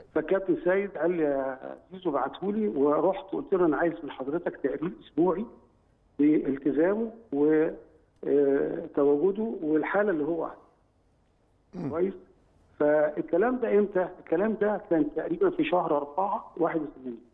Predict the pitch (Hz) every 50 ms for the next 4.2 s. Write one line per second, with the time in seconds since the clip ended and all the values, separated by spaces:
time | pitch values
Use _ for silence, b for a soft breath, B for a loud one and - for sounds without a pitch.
0 | _ _ _ _ _ _ _ _ _ _ _ _ _ _ _ _ _ _ _ -
1 | 165 156 151 - - - 208 214 190 185 175 156 147 151 147 - - 147 139 143
2 | 147 143 139 147 147 151 156 165 180 202 202 - 156 147 156 151 139 143 139 -
3 | 160 185 185 170 151 143 139 - - 185 196 190 170 156 160 151 151 151 151 -
4 | 208 214 -